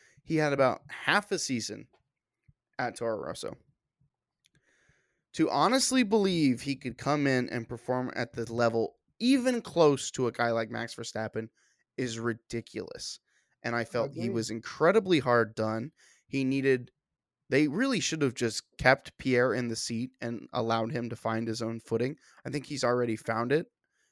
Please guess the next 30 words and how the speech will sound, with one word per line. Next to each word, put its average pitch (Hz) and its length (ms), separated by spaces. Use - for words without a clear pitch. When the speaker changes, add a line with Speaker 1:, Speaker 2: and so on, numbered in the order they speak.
Speaker 1:
at 120 160
AlphaTauri. 117 760
I 113 60
think 117 400
even 113 380
a 117 160
fourth 120 340
place 113 180
finish 117 320
like 117 140
this 123 200
weekend 113 320
shows 117 300
that. 135 240
Um, 113 420
and 117 460
I 120 120
think 127 200
Alex 117 300
should 120 180
have 123 100
stayed 117 460
at 113 320
Toro 117 180
Rosso, 113 600
now 117 240
AlphaTauri. 143 800
Speaker 2:
Mm-hmm. 139 340
Speaker 1:
So 135 160
it's, 127 120